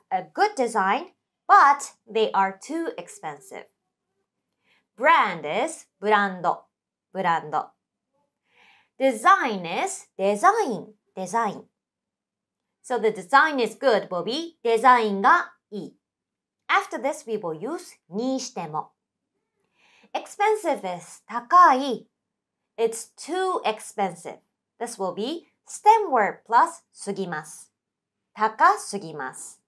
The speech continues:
高すぎます。このブランドの服はデザインがいいにしても高すぎます。このブランドの服はデザインがいいにしても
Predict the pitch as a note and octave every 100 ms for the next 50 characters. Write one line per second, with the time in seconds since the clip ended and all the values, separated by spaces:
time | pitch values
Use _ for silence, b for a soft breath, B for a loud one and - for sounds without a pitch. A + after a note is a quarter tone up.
0 | - - E4 F#4+ F#4+ - G3 E3 D#3 B2
1 | - - _ _ _ _ _ _ _ _
2 | _ - A#3+ E4 F4 F4+ F4 E4+ E4 D#4+
3 | D#4+ - D4 B3+ G#3+ E3+ _ _ _ _
4 | F#3+ G3+ A#3+ A#3+ A#3 G3+ F3+ E3+ - B3
5 | F4+ G4+ F#4+ E4+ - D4 C#4 F4 F4+ -
6 | _ _ _ _ - G#3+ G#3 E4 F4+ -
7 | E3 D3+ D3+ C3+ B2+ - - _ _ _
8 | _ _ G#3+ G#3+ A3 G3+ G3+ G3 F#3+ F#3
9 | F#3 F3 - E3+ F#3+ D#4+ b b b -
10 | G#3 A3+ G4 A#4 A4 E4+ B3+ - D#4+ E4
11 | C#4 - G#3+ G#3+ C#4+ G3+